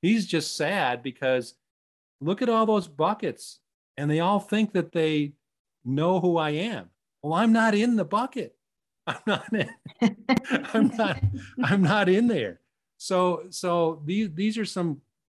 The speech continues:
language again that I want, I would love to communicate people. I just wanna encourage people that the Christian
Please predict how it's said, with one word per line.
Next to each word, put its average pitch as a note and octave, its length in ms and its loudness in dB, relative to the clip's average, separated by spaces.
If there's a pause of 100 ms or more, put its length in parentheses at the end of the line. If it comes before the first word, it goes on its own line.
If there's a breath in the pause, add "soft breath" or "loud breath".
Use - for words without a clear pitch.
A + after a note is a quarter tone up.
(240)
language C#3 560 0
again G#2+ 320 -4
that A#2 100 -4
I C3+ 80 0
want, C#3 260 -2
I A#2+ 80 -8
would B2 160 -6
love C3 260 -2
to B2 60 -6
communicate C#3 580 -6
people. A#2+ 200 -4
I C3 40 -2
just - 100 -10
wanna D#3+ 140 -4
encourage D3+ 500 -2
people A2 400 -6 (300 soft breath)
that C3 320 -4 (800)
the D3 120 -2
Christian D3+ 800 0